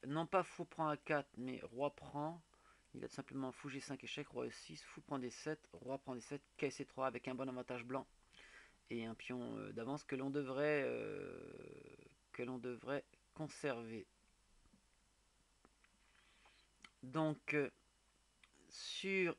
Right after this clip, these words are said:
F prend E cinq ici, si on reprend la, la séquence depuis le début, c'est-à-dire la poussée E cinq, on va même, euh,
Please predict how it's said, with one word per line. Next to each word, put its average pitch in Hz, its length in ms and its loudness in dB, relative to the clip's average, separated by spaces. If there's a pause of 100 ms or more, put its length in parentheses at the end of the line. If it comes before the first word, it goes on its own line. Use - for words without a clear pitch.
F 190 180 6
prend 180 200 2
E 170 60 2
cinq 170 360 0
ici, 190 420 -6
si - 380 -4
on 131 60 2
reprend 139 260 0
la, 135 200 2 (120)
la 123 120 0
séquence 135 480 -4
depuis 120 300 -6
le 117 80 -4
début, 135 500 -6 (1000)
c'est-à-dire 117 240 -2
la 110 100 -6
poussée - 360 -8
E - 20 -8
cinq, 123 440 -4
on 113 40 -6
va 117 100 -2
même, 117 220 -4
euh, 113 120 -6